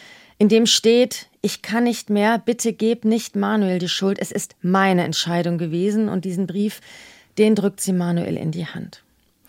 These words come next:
Die Großmutter hat sich auf diesen Tag ziemlich gut vorbereitet. Sie hat, was Manuel aber jetzt erst erfährt, online schon Spritzen und so eine Braunüle besorgt, um sich für das Heroin einen Zugang zu legen. Sie hat auch was besorgt,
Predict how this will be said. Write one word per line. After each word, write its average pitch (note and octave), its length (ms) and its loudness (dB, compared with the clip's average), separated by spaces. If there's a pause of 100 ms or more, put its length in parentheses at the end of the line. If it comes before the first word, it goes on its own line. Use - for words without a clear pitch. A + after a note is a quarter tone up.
(540)
Die G3 60 4
Großmutter C#4 580 4
hat A#3+ 160 0
sich A3+ 160 0
auf G#3 80 0
diesen G#3 260 0
Tag G#3 380 0
ziemlich A3 340 2
gut F#3 160 -8
vorbereitet. D3+ 680 -4
Sie F#3+ 180 0
hat, A3 240 -2
was F#3 160 -2
Manuel F#3+ 400 2
aber F3 140 0
jetzt F3+ 320 -2
erst - 220 -4
erfährt, G#3+ 560 0 (520)
online A3+ 480 6
schon G#3 340 4
Spritzen - 680 0
und G3+ 140 2
so F#3+ 100 2
eine F#3+ 320 4
Braunüle F#3 580 6
besorgt, F3 520 2
um F3+ 80 -2
sich E3+ 160 -8
für F#3 80 -6
das F#3 260 -4
Heroin F#3+ 540 0
einen F3 260 -2
Zugang E3+ 420 -6
zu - 140 -12
legen. D3+ 340 -4
Sie D#3+ 140 -2
hat F#3+ 140 -4
auch A3 180 2
was B3+ 140 -2
besorgt, G#3+ 420 2